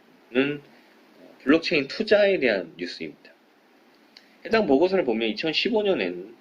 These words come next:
투자자들이 미국계 블록체인 회사에 투자한 비율이 전 세계 오십일 퍼센트로 과반 이상에 달했는데, 지난해에는 삼십일 퍼센트까지 낮아졌고요. 반면에 중국계 블록체인 회사가 차지한 비율은 이천십오 년 당시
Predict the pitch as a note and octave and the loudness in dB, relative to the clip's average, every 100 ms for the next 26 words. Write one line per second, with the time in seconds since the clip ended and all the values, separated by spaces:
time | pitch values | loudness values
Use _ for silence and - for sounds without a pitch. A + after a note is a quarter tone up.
0 | _ - - E3 D3+ B2 A#2 G#2 C#3+ - | _ -12 0 2 2 2 0 0 0 0
1 | D3+ A#2 A#2+ B2+ B2+ B2 A2+ - C#3 D3+ | 0 2 2 2 0 0 -2 -2 0 2
2 | D3 C3+ G2+ F2 A#2 C3+ - - - - | 2 0 0 0 0 -2 -6 -20 -20 -20
3 | _ A2 A2+ C#3 B2+ F#2 A2+ B2+ C#3+ E3 | _ -4 0 2 2 4 4 4 2 -2
4 | F3 E3+ C3 G2 F#2+ - G2 D3 C3 F#2+ | 0 -2 -2 -2 -6 -4 0 2 0 -6
5 | A2+ G#2 F#2 G2 F2 F2+ - - C3+ D#3 | -10 -8 -4 -4 -6 -6 -6 -6 0 2
6 | D#3+ A#2 A2 B2+ D3+ D#3+ E3+ _ _ _ | 2 0 -4 -6 -8 -8 -16 _ _ _
7 | _ _ - G3 - G3+ - - - E3+ | _ _ -20 -10 0 0 0 -16 -4 -2
8 | G3 G3 - - F#2 - D2 E2 F2+ D2 | 2 0 0 0 0 -2 -8 -8 -10 -12
9 | - - - _ _ _ _ _ - D#3 | -18 -20 -20 _ _ _ _ _ -6 0
10 | F3 E3+ E3+ C#3 D3 - D3 B2+ A#2+ - | 2 2 0 0 -2 0 0 2 0 0
11 | C3 B2+ B2 - C#3 C#3+ B2+ F#2 F#2+ G#2 | -2 -2 -4 -2 0 0 0 0 -2 -2
12 | F#2+ - A#2 - D3 D#3 C#3+ D3 D3 - | -4 -2 -2 -2 0 2 2 0 -2 -2
13 | G#2+ G#2 A2+ | 0 0 -2